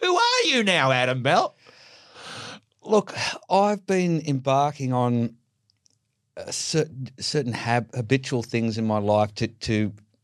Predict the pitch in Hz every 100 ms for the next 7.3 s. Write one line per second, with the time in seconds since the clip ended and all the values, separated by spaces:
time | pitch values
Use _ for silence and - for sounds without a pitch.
0 | _ - 113 117 107 95 85 95 87 -
1 | - - _ _ _ _ - - 123 123
2 | 120 131 - - - 156 139 - 131 123
3 | 117 98 95 107 107 98 104 98 98 -
4 | - - - - - - _ _ _ _
5 | _ _ _ _ - 123 139 139 139 160
6 | 180 175 160 - - 123 135 143 135 120
7 | 104 104